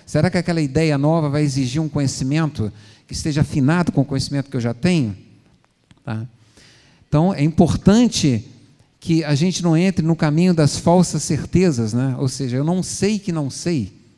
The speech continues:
É preferível assumir nossa ignorância, né? E procurar novos espaços de conhecimento.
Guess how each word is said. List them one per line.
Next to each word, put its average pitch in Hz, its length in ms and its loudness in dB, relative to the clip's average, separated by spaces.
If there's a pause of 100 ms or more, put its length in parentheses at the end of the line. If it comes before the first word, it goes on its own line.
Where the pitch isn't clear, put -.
(120)
É 127 100 -6
preferível 151 560 0
assumir 175 640 -4 (180)
nossa 143 240 -4
ignorância, 147 760 0 (540)
né? 175 220 -2 (280)
E 156 80 2
procurar 185 680 2 (180)
novos 151 320 0
espaços 135 400 -2
de 139 80 -8
conhecimento. 139 580 -4